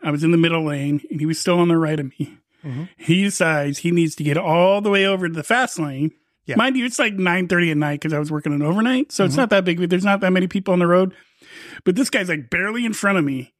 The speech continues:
Speaker 1: and he just all of a sudden swoops all the way over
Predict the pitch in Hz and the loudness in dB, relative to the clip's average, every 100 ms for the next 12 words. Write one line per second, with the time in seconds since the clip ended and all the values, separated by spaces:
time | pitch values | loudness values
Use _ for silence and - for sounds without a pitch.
0 | _ _ - 175 190 196 202 220 208 214 | _ _ -4 0 0 0 0 2 2 0
1 | 214 214 170 139 _ - - - 226 320 | -2 0 -2 -4 _ -12 -6 2 4 4
2 | 233 - - 190 220 247 247 240 226 214 | 0 -10 -2 0 0 0 0 2 0 0
3 | 208 202 220 | 0 0 -2